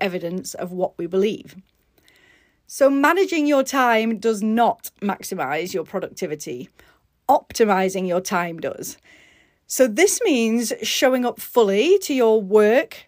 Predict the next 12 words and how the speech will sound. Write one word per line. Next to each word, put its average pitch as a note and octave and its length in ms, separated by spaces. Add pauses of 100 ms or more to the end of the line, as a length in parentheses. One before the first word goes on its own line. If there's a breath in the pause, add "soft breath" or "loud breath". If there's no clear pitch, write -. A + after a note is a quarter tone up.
(140)
play G#3+ 340
sprints C4 760 (480 soft breath)
and A#3 440
not A3+ 340
getting G#3+ 380
distracted G3 800
by F#3+ 180
one F#3+ 440
whilst G3+ 260
doing G3 300
the B3+ 100
other. F#4+ 220